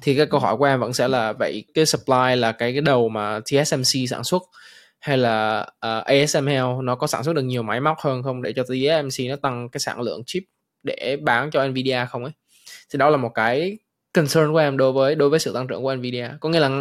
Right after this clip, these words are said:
mình đang assume là sẽ có nhiều demand hơn, nhưng mà mình đang, mình vẫn phải nên nhìn lại cái đầu supply nữa,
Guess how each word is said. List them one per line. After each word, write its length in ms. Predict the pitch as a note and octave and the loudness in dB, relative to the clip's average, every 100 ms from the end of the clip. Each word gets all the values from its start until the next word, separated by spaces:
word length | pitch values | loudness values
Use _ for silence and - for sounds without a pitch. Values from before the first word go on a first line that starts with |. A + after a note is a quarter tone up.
| C#3 C#3 | -4 -4
mình 340 | C#3+ C#3+ C3+ | 0 0 2
đang 140 | D3 | 2
assume 380 | C3 B2+ D#3+ D3+ | 2 -2 -2 0
là 140 | C#3 A#2+ | -2 -2
sẽ 120 | C#3 | -2
có 100 | D#3 | 0
nhiều 160 | D#3 | 0
demand 340 | C3 C3 C3+ C#3+ | -2 -2 -2 0
hơn, 180 | C#3 C3+ _ - _ _ _ _ - | 0 -2 _ -20 _ _ _ _ 2
nhưng 140 | D#3 | 4
mà 40 | |
mình 240 | C3+ B2+ A#2+ | 4 2 2
đang, 380 | C3+ C#3 C#3 C#3 | 0 2 0 0
mình 200 | B2 A2 | 0 -4
vẫn 180 | G2+ | -6
phải 140 | A#2+ C3+ | -2 -2
nên 180 | C#3 C3+ | 0 -2
nhìn 140 | A#2 | -4
lại 220 | G#2 - | -4 -6
cái 140 | - D3 | 0 2
đầu 120 | B2 | 2
supply 360 | - B2 A#2+ | -2 -4 -4
nữa, 180 | G#2 D#2 | -4 -12